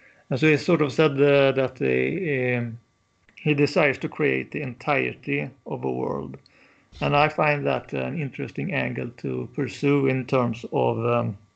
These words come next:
reanalyzing Xenogears. So I sort of got some new material to, to work with from, uh, from the latest interviews that I, uh, and I feel like, uh,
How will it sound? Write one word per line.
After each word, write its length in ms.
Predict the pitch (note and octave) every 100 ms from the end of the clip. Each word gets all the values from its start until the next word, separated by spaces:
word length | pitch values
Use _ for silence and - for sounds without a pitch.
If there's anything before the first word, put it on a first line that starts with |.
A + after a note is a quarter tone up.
| _ - - - _ _ _
reanalyzing 920 | - C#3 C3+ D3 C3 A#2+ B2 B2 - C#3+
Xenogears. 800 | C#3 C3+ A2 B2 B2+ - - - - _ _ _ _
So 180 | _ D3
I 240 | C#3 C#3+
sort 180 | C#3+ F#3+
of 120 | D3+
got 180 | C#3+ D3+
some 180 | D#3+ D3
new 180 | D3 D3+
material 640 | D3 C#3 D#3 D3 B2+ A#2+ B2
to, 240 | C3+ B2
to 280 | - - C3+
work 220 | C3+ B2+
with 140 | B2+ -
from, 240 | - B2+ B2
uh, 140 | B2 A#2+ - _ _ _ _ _
from 180 | C3+ B2+
the 120 | B2+
latest 420 | B2+ A#2 - -
interviews 640 | C#3 A2 A#2+ B2 C3 A#2 -
that 160 | C3 B2+
I, 300 | B2+ B2 B2
uh, 380 | A#2+ B2 A#2+ A#2+ - - _ _
and 140 | - C#3+
I 60 |
feel 260 | C#3+ E3+ C3+
like, 420 | C3 C3 C3 -
uh, 580 | C3+ B2+ B2+ B2+ B2+ B2